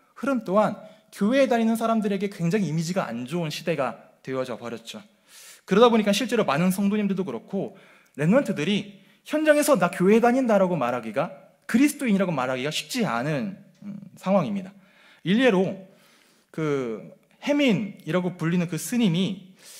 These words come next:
티비 프로그램에, 온앤오프란 프로그램에 나와가지고 한남동에 딸린 풀장이 있는 구억짜리 집을 소개해줬습니다.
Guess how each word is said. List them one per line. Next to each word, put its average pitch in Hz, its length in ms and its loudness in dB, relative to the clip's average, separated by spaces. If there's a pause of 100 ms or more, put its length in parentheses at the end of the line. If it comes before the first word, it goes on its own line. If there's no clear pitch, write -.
(240)
티비 269 240 0
프로그램에, 240 560 0
온앤오프란 165 920 0
프로그램에 165 280 -4
나와가지고 113 840 -6 (340)
한남동에 247 800 0
딸린 190 500 0
풀장이 208 520 -2 (320)
있는 135 680 -4
구억짜리 208 580 0
집을 135 320 -8
소개해줬습니다. 160 800 -6